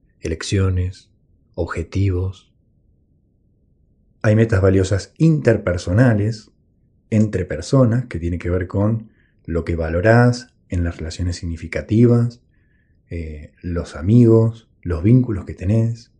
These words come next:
el ayudar a otras personas, el formar una familia, es una meta valiosa interpersonal. Después están las metas valiosas profesionales o laborales,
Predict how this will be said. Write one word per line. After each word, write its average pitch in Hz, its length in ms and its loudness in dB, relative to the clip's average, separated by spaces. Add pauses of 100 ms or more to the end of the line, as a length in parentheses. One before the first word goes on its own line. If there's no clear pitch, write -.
(260)
el 87 160 -4
ayudar 87 360 -4
a 92 40 -4
otras - 180 -8
personas, 110 800 -4 (560)
el 85 140 -4
formar 87 360 -4
una 85 180 -4
familia, 98 560 -2
es - 120 -12
una 85 120 -6
meta 85 280 -6
valiosa 87 400 -6
interpersonal. 82 880 -10 (880)
Después 120 340 4
están 131 340 6
las 120 120 8
metas 104 280 2
valiosas 95 640 0 (340)
profesionales 104 1080 4 (120)
o 78 380 -4
laborales, 98 840 0